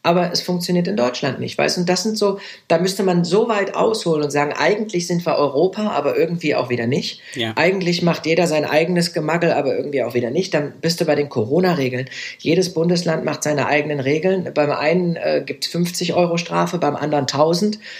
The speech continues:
Speaker 1: Beim einen musst du Masken tragen, beim anderen nicht oder nur hier oder nur da. Es ist einfach so abstrus und so verwirrend teilweise, dass ich einfach glaube,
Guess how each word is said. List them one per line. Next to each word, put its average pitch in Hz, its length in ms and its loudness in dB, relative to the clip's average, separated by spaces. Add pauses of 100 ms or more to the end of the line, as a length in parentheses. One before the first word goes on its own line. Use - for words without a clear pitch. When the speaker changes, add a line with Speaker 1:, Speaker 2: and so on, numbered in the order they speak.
(160)
Speaker 1:
Beim 160 160 4
einen 165 260 0
musst 175 240 -2
du 185 60 0
Masken 175 400 -2
tragen, 175 400 0
beim 156 160 2
anderen 147 500 -2
nicht 170 380 0
oder 147 160 2
nur 139 200 -2
hier 165 180 4
oder 151 100 0
nur 139 100 -4
da. 156 300 -4 (580)
Es 170 160 0
ist 190 140 -2
einfach 190 340 2
so 214 460 2 (880)
abstrus 196 1040 -6
und 165 280 -2
so 185 420 2
verwirrend 165 680 0
teilweise, 120 560 0
dass 151 200 -2
ich 156 120 -6
einfach 170 380 -4
glaube, 160 580 2